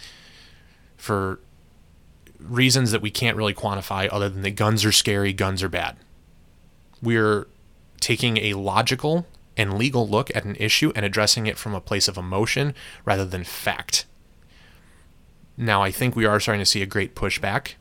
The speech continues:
I think, I pray, right, when we hit these midterm elections in just a couple short months here. I mean, I'm only two weeks away, I think. We are having our Republican primaries here in the state of Michigan. By the way, anybody listening, you really need to do your research and make sure you're voting for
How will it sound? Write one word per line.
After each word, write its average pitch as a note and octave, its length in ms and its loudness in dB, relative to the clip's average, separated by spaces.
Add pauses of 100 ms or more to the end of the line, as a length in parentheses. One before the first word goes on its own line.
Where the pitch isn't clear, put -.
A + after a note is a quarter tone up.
(220)
I G#2 80 -2
think, - 500 -4 (460)
I F#2+ 100 -2
pray, G#2 460 -2 (200)
right, G2+ 260 2
when G2+ 140 -2
we F#2+ 100 -2
hit G2+ 280 -4
these F#2+ 340 0 (520)
midterm G#2 360 0
elections G2 560 0
in F#2 120 -2
just F#2 340 0
a F#2+ 80 -4
couple C#3 260 -2
short B2+ 220 0
months C3+ 240 0
here. D#3 220 -2
I G2 100 -2
mean, G2 140 2
I'm G2+ 80 2
only G#2 160 2
two - 300 -2
weeks C3+ 320 -4
away, C3 220 -2
I C3+ 100 2
think. C3 340 -4 (200)
We G#2 120 0
are G2+ 60 4
having G2+ 280 2
our F#2+ 360 0
Republican G2 440 -2
primaries G2+ 460 0
here G#2 100 0
in F#2+ 60 -2
the F#2 60 -2
state F#2+ 180 2
of F#2 60 -2
Michigan. G2+ 440 0 (400)
By B2+ 100 2
the A#2 80 4
way, G2+ 160 2
anybody G2 240 0
listening, F#2+ 720 0
you G2+ 260 -8 (120)
really G2+ 380 2
need G2+ 280 0
to F#2+ 300 0
do F#2+ 160 -2
your G2 140 2
research F#2+ 420 0
and F#2+ 60 -4
make F#2 140 0
sure G2 140 0
you're F#2 80 -2
voting F#2 300 0
for F#2 400 -2